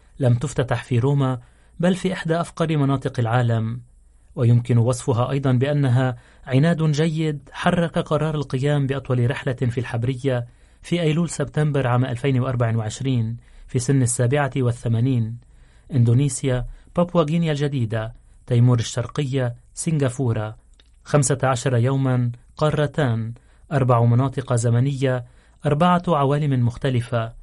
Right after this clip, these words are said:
كل منها يمثل المواضيع الرئيسية لتعاليمه: الأخوة والحوار بين الأديان، الضواحي والطوارئ المناخية،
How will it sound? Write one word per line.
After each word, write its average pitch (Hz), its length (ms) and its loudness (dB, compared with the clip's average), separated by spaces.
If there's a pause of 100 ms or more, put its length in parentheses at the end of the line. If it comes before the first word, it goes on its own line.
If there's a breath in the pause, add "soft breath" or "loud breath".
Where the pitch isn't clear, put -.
(400 soft breath)
كل 139 140 2
منها 127 420 4
يمثل 123 420 0
المواضيع 127 580 0
الرئيسية 131 560 -4
لتعاليمه: 117 920 -2 (540 soft breath)
الأخوة 131 680 -2 (260 loud breath)
والحوار 131 500 0
بين 139 200 0
الأديان، 123 640 -2 (400 soft breath)
الضواحي 160 600 -2
والطوارئ 139 540 0
المناخية، 120 800 -2